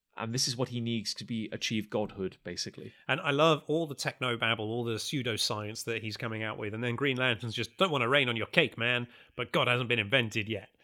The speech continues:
Speaker 2: and blasts him.
Speaker 1: And I, again, I, I like, I like it when artists draw, uh,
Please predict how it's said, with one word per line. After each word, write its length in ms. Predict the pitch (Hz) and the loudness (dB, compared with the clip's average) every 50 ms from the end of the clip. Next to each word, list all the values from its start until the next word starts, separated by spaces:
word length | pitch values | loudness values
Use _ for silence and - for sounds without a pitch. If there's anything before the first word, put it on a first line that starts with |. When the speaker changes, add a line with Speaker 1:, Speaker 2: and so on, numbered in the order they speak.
| _ _ _ - | _ _ _ 2
Speaker 2:
and 180 | - 110 110 104 - | 2 2 2 0 -6
blasts 460 | - 120 110 101 101 - - - - - | -2 -2 0 0 0 0 -2 -2 -2 -6
him. 180 | 110 90 87 - _ _ _ - - - - - - - - - _ _ _ _ - - - - - - _ - | -6 -6 -8 -16 _ _ _ -20 -20 -20 -20 -20 -20 -20 -20 -20 _ _ _ _ -20 -20 -20 -20 -20 -14 _ 4
Speaker 1:
And 260 | 175 185 185 185 - _ _ _ _ _ _ _ _ _ - - | 6 6 6 4 0 _ _ _ _ _ _ _ _ _ 2 6
I, 200 | 180 202 196 - - - - | 6 6 6 2 -8 -2 2
again, 340 | 143 143 175 220 220 202 - - _ _ _ _ - | 2 4 6 4 4 2 -4 -8 _ _ _ _ 2
I, 160 | 135 147 147 - | 2 2 2 4
I 120 | - 147 147 | 6 6 8
like, 460 | 143 139 139 151 160 156 - - - - | 8 8 8 6 6 2 -2 -10 -2 2
I 60 | 143 | 4
like 320 | 135 131 135 147 143 - | 6 6 6 4 4 0
it 60 | - - | -4 -2
when 120 | 143 131 | 0 2
artists 580 | 123 120 123 - - - - - - - - - _ | 2 2 2 0 -2 0 0 0 0 -2 -6 -14 _
draw, 600 | - - 113 107 107 113 117 117 117 113 110 110 - _ _ _ _ _ _ _ _ _ _ - | -8 -4 -2 0 2 2 4 4 4 4 4 2 -2 _ _ _ _ _ _ _ _ _ _ -4
uh, 220 | 101 101 101 98 | -2 0 0 0